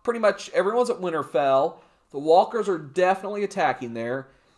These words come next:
Jaime, if I am true, if I am correct with thinking that was Jaime, is possibly joined up with Euron. Uh, Cersei's pleased by something, which usually is not good,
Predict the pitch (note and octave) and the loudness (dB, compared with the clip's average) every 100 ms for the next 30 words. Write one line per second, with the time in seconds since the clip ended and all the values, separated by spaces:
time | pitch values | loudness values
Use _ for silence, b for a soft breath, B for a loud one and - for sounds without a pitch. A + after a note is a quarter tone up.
0 | b _ C#3 C3+ G#3 A#3+ A#3+ A#3 A3 G#3 | b _ -10 -4 -4 -4 -6 -8 -8 -8
1 | - _ D#3+ D#3+ - - D#3+ D#3 D3+ C#3 | -10 _ -6 -6 -16 -6 -4 -4 -6 -14
2 | - F#3 F#3 F3+ F3+ - C3+ D#3 D3 - | -6 0 2 2 0 -6 -4 -4 -4 -2
3 | E3 D#3 D#3 C3 - D3+ D3 C#3 - C3 | 0 0 -8 -16 -14 -12 -8 -8 -6 -8
4 | A#2 C3+ D#3 D#3+ D3+ C3 - D#3 D#3+ E3 | -10 -8 -6 -6 -8 -10 -4 -2 -2 -6
5 | D#3 D#3 C#3+ D3 C#3+ C#3+ B2 A2+ B2+ C#3 | -8 -8 -8 -8 -6 -6 -6 -12 -8 -4
6 | C#3+ A#2 A2+ A2+ A#2+ C#3+ B - C#3 - | -2 -2 -2 -2 -6 -10 B -14 -14 -16
7 | - D3+ - - C4+ C4+ A#3+ G3+ - - | -6 -4 -4 -2 -2 -2 -8 -10 -14 -6
8 | G3+ G#3 G3 D3+ D#3+ C#3 - - F#3+ F3 | -6 -6 -10 0 0 0 -6 -4 -2 -2
9 | - E3+ D#3+ D#3 D3 C#3 - D3+ C#3 C#3 | -4 -6 -6 -8 -10 -12 -8 -8 -4 -2
10 | B2+ B2+ B2 B2 C3+ C#3 C3+ | -2 -4 -6 -4 -2 0 -2